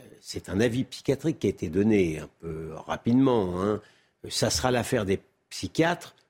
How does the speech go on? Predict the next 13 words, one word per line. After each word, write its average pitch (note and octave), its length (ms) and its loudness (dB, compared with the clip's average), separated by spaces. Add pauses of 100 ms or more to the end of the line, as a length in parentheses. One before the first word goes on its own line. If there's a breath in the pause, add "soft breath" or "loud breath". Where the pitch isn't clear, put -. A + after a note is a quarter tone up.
(120)
dans G#2 120 0
le F#2+ 60 0
cadre G#2 260 0
d'une F2+ 180 0
expertise - 800 -4 (260 soft breath)
digne G2+ 360 2
de G#2 120 2
ce G2+ 220 -2
nom, E3+ 280 2 (440)
contradictoire, A#2 960 0 (500 soft breath)
de, F#2+ 200 0 (120)
de B2 180 2
tenter, D#3+ 840 2